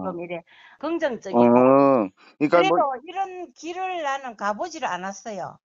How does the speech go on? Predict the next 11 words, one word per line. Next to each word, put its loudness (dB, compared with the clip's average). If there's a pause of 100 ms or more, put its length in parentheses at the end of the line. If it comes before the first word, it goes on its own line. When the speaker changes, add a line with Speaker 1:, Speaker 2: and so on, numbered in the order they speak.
(160)
Speaker 2:
어. -8
Speaker 1:
나는 -2 (100)
그 -10
뭐, -4
뭐 -8
꼭 -6
필요하다 -4
이런 -8
건 -10
없는데 -8 (100)
Speaker 2:
네. 4